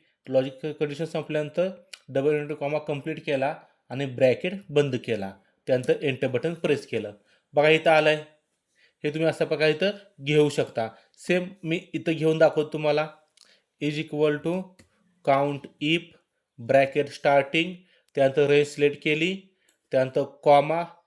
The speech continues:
त्यानंतर, अ, लॉजिक कंडिशन टाईप करायची आहे म्हणून डबल इन्व्हर्टेड कॉमा स्टार्टिंग, लॉजिकल कंडिशन टाईप केली, greater than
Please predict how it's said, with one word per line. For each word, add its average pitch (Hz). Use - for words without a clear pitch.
त्यानंतर, 139
अ, 127
लॉजिक 139
कंडिशन 147
टाईप 147
करायची 147
आहे 147
म्हणून 151
डबल 143
इन्व्हर्टेड 151
कॉमा 143
स्टार्टिंग, 151
लॉजिकल 135
कंडिशन 147
टाईप 147
केली, 151
greater 135
than 151